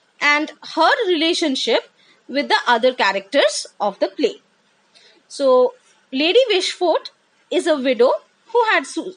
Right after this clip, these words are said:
two sisters. Both of them are dead. So one of those sisters was the mother of Millamant, the heroine of this play,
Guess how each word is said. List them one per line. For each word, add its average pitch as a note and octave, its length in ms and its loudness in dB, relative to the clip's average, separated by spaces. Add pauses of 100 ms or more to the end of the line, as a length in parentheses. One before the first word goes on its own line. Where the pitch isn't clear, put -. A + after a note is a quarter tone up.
two F#4 160 0
sisters. F4+ 760 -4 (500)
Both G4 220 0
of D#4+ 140 -6
them B3+ 180 2 (280)
are D#4 240 0
dead. A#3+ 320 0 (640)
So B3+ 220 -4
one D#4 340 0 (160)
of - 280 -18
those E4+ 420 -2
sisters F#4 760 -4 (320)
was C4+ 280 2
the D4 100 0
mother B3+ 340 0
of G#4 380 -2 (120)
Millamant, D4 680 -2 (300)
the A#3+ 440 2 (220)
heroine D4+ 500 2
of B3+ 300 -2
this - 420 -2 (320)
play, C4 300 0